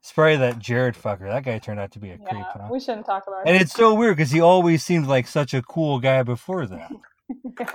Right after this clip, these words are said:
Speaker 1: Everybody was always saying things like, "What a trustworthy young man." I, I, I honestly would let
Speaker 2: Yeah.
Speaker 1: Jared be my children's babysitter because
Speaker 2: Oh my
Speaker 1: I know
Speaker 2: God.
Speaker 1: he's very good and cool.
Speaker 2: And, like, not weird at all.
Speaker 1: He's not weird. He's just,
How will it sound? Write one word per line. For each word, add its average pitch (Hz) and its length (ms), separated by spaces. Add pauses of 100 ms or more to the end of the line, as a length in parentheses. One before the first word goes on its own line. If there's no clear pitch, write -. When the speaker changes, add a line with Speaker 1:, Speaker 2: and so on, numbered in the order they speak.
(220)
Speaker 1:
Everybody 180 420
was 147 140
always 160 320
saying 175 280
things 131 280
like, 120 300 (300)
"What 170 200
a 160 100
trustworthy 147 680
young 147 280
man." 135 360
I, 123 180
I, 139 320 (360)
I 135 180
honestly 139 720 (340)
would 139 140
let 139 240
Speaker 2:
Yeah. 220 120
Speaker 1:
Jared 135 360
be 127 140
my 123 160
children's 117 480
babysitter 104 680
because 104 440 (160)
Speaker 2:
Oh 240 120
my 131 160
Speaker 1:
I 123 40
know 120 220
Speaker 2:
God. 117 100
Speaker 1:
he's 113 260
very 117 240
good 110 220
and 101 160
cool. 95 360 (640)
Speaker 2:
And, 262 160
like, 220 240
not 196 240
weird 185 240
at 175 80
all. 180 120
Speaker 1:
He's 135 140
not 180 260
weird. 240 220
He's 156 200
just, 160 200